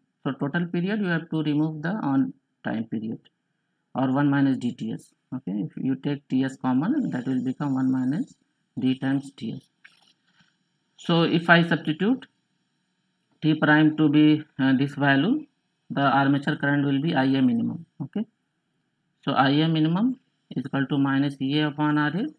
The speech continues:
one minus e to the power minus t prime we substitute one minus D T S, that is off time, upon tau A plus I A max e to the power again minus, uh, one minus d times T S.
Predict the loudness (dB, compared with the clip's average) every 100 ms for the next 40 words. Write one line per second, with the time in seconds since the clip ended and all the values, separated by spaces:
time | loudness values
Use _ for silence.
0 | _ _ _ _ _ _ -2 2 4 4
1 | 2 -2 -4 -4 -4 -4 -4 -4 -4 -8
2 | _ _ _ -2 2 2 2 0 -6 _
3 | -2 0 0 0 0 -2 -4 -6 -8 -6
4 | -6 -4 -4 0 0 0 -2 -4 -2 -4
5 | -2 -4 -4 -8 _ _ _ _ -8 -4
6 | -2 -2 -4 -6 -2 -2 -4 _ _ _
7 | _ _ -12 -4 0 0 0 0 0 0
8 | 0 -4 _ _ _ _ _ -6 -6 -4
9 | -2 0 0 0 -2 -6 -10 -6 -6 -4
10 | -4 -6 -6 -6 -2 -2 0 0 0 -2
11 | -8 -20 _ _ _ _ _ _ _ _
12 | _ _ -8 -2 0 0 0 2 2 2
13 | 0 -4 -2 -2 0 -2 -2 -4 -6 -4
14 | -4 -6